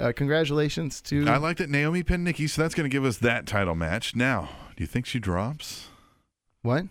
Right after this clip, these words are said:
Speaker 2: you think she drops the title to Naomi? 'Cause
Speaker 1: Oh, Nikki?
Speaker 2: Yeah, 'cause she pinned Nikki, which will obviously set up a title match, probably at the Elimination Chamber.
Speaker 1: Another one? We just got that one a month
Speaker 2: Yeah,
Speaker 1: ago.
Speaker 2: but, yeah,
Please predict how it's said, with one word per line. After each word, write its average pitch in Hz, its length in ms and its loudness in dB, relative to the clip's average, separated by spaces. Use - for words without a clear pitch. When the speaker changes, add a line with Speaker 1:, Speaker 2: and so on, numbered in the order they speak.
Speaker 2:
you 90 100 -2
think 117 200 0
she 117 100 -4
drops 110 240 0
the 104 60 -2
title 113 220 2
to 113 60 -2
Naomi? 110 440 -2
'Cause 117 120 0
Speaker 1:
Oh, - 20 2
Nikki? 175 460 0
Speaker 2:
Yeah, 143 200 0
'cause 110 240 0
she 160 180 -2
pinned 170 320 -2
Nikki, 101 360 -2
which 113 180 -2
will 98 120 0
obviously 104 380 -2
set 107 240 0
up 95 240 0
a 101 80 -2
title 110 280 2
match, 82 360 -4
probably 87 500 -4
at 92 60 -4
the - 80 -4
Elimination 101 460 -4
Chamber. 82 380 -8
Speaker 1:
Another 123 360 4
one? 190 400 0
We 160 120 0
just 175 200 -2
got 175 240 0
that 110 180 2
one 107 160 0
a - 40 2
month 143 200 4
Speaker 2:
Yeah, 151 60 4
Speaker 1:
ago. 98 140 2
Speaker 2:
but, 156 360 2
yeah, 131 180 -2